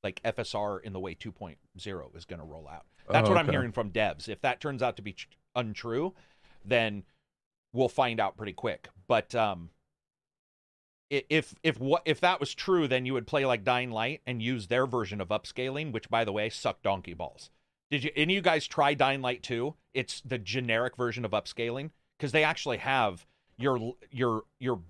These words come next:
Speaker 1: really basic version of upscaling, which is basically pixel doubling and then adjusting some color. It looks terrible compared to F S R.
Speaker 2: I didn't try the,
Speaker 1: But
Speaker 2: I know
Speaker 1: yeah.
Speaker 2: D L S S
Speaker 1: Yeah.
Speaker 2: worked really well, even on balanced or even performance
Speaker 1: Yeah.
Speaker 2: mode, it didn't
Speaker 1: Yeah.
Speaker 2: look bad.
Speaker 1: Yeah. So, I mean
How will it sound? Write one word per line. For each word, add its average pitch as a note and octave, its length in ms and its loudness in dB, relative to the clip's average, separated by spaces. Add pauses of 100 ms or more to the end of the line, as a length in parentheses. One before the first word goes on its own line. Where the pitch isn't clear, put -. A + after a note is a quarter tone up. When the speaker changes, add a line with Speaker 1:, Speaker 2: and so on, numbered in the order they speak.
(340)
Speaker 1:
really D3+ 460 4
basic B2 500 0
version A#2 340 0
of G2 60 -4
upscaling, G2+ 460 0
which F#2 140 -6
is A2 60 -8
basically G#2 420 -4
pixel A2+ 380 -8
doubling F#2+ 480 -4 (320)
and A2+ 180 -6
then G#2 180 -6
adjusting A2+ 440 -4
some F2+ 140 -10
color. F2 420 -6
It G2 200 -10
looks - 300 -6
terrible A#2 420 -2
compared F2+ 480 -8
to F2+ 280 -8
F G2+ 140 -2
S - 40 2
R. - 20 4
Speaker 2:
I C3 140 6
didn't C3+ 140 2
try B2 220 6
the, A#2 320 6
Speaker 1:
But A2 120 -2
Speaker 2:
I B2+ 80 8
know C#3+ 100 10
Speaker 1:
yeah. D#3+ 40 8
Speaker 2:
D D3 140 6
L D3 140 10
S C3+ 120 4
S C3+ 140 8
Speaker 1:
Yeah. - 80 -8
Speaker 2:
worked A#2 240 4
really G#2 240 6
well, G2+ 300 4
even A2+ 260 4
on G#2+ 160 4
balanced G#2 480 4
or F#2+ 240 2
even G#2+ 260 -2
performance G#2 480 2
Speaker 1:
Yeah. F3+ 160 6
Speaker 2:
mode, F#2+ 160 -2
it F#2+ 80 -12
didn't G2+ 200 -8
Speaker 1:
Yeah. F#2+ 40 -8
Speaker 2:
look F#2+ 140 -10
bad. G2 200 -2
Speaker 1:
Yeah. F#2+ 200 -4
So, B2+ 280 4
I A#2+ 60 4
mean A2+ 300 -4